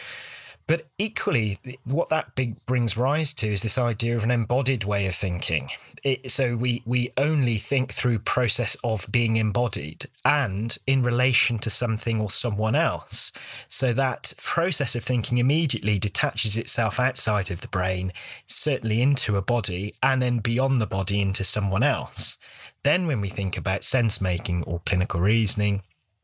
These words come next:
then we have to think about the historical context of your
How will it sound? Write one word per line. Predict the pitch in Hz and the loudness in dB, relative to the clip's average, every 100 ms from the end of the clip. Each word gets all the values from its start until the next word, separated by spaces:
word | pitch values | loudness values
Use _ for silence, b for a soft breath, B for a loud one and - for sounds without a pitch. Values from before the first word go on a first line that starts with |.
| _ _ - - | _ _ -16 -2
then | 123 135 | 2 2
we | 120 | 2
have | 123 - | 0 0
to | 110 | 0
think | 120 - | 2 2
about | - 110 - | 0 0 -2
the | |
historical | - 131 - 127 135 139 - 92 | -2 0 0 0 0 0 -2 -4
context | - 90 90 120 - - | -2 0 0 -2 -4 -4
of | 101 | -4
your | 101 95 | -2 -4